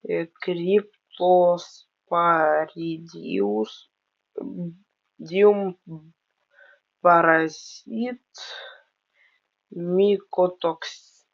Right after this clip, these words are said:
микротоксины, тик-паразит.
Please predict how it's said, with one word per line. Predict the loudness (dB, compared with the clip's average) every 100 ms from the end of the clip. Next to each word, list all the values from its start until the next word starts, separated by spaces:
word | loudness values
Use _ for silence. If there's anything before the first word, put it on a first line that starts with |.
| _ -12
микротоксины, | -6 -6 -6 -6 -6 -8 -10 -12 -8 -2 -2 0 -2 -4 _ _ _ _ _ _ _ _ _ _ _ _
тик-паразит. | -4 -2 -2 -8 -14 _ 0 0 2 4 2 0 -10 -18 -20 _ _ _ -20 -20 -18 -10 -8 -10